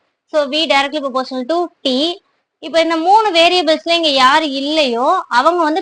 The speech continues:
கான்ஸ்டன்ட்னு நம்ம இங்க எடுத்துக்கணும். அதாவது டோட்டலா டெம்பரேச்சர், பிரஷர், வால்யூமா, அதாவது வெப்பநிலை, அழுத்தம், கன அளவு. இதுல இல்லாத ஒரு ஆள் யாரு? அழுத்தம் அப்படிங்கிறதான்.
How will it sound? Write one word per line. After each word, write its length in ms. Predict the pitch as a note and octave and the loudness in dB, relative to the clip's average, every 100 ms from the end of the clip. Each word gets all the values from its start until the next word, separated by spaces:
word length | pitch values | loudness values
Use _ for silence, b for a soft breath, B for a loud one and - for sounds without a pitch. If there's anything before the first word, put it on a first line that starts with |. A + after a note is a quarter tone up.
| - | 0
கான்ஸ்டன்ட்னு 720 | C4 C#4 D#4+ - C#4+ C4+ C#4 | 2 2 -2 -4 -4 -2 -2
நம்ம 200 | D#4+ B3+ | -2 -4
இங்க 140 | A#3+ | -4
எடுத்துக்கணும். 460 | A3 A3 A#3+ A3 G3 _ _ _ _ | -4 -4 -6 -6 -12 _ _ _ _
அதாவது 220 | B3 D4+ D4 | -4 -2 4
டோட்டலா 340 | C#4 C#4 D#4 E4 | 4 4 2 2
டெம்பரேச்சர், 600 | C4+ C4 C#4+ C#4 E4+ E4 | 0 2 0 2 0 -2
பிரஷர், 440 | C4+ A#3 - D#4 D4 | -2 -4 0 0 2
வால்யூமா, 540 | A#3+ A#3+ A#3+ A3+ C#4 A#3+ - _ _ - | 2 2 -2 -4 -4 -4 -10 _ _ -8
அதாவது 240 | B3 D4+ | -4 -2
வெப்பநிலை, 480 | C4 B3+ D4 D4 E4+ G#4 - | -2 -2 -2 2 0 0 -6
அழுத்தம், 540 | A3+ B3 D4 - D#4+ G4+ D4 | -2 2 2 2 0 0 0
கன 200 | B3 B3 C4+ | 2 4 4
அளவு. 360 | B3 G#3+ G#3+ C#4 F#4 - _ _ _ | 4 0 0 -2 -2 -10 _ _ _
இதுல 200 | D#4+ E4 D#4 | -6 -2 -2
இல்லாத 420 | E4 F#4+ G4+ G4+ G4 | 0 4 6 6 6
ஒரு 180 | E4 D4 | 6 6
ஆள் 240 | C#4 C#4+ | 6 6
யாரு? 360 | C#4 C4 B3 D4+ F#4 - _ B3+ | 6 6 6 4 2 -8 _ 6
அழுத்தம் 500 | B3+ D#4 - D4+ D4 | 6 6 4 4 4
அப்படிங்கிறதான். 720 | A#3+ B3 A#3 G#3+ G#3 A#3+ | 0 -2 -2 -4 0 0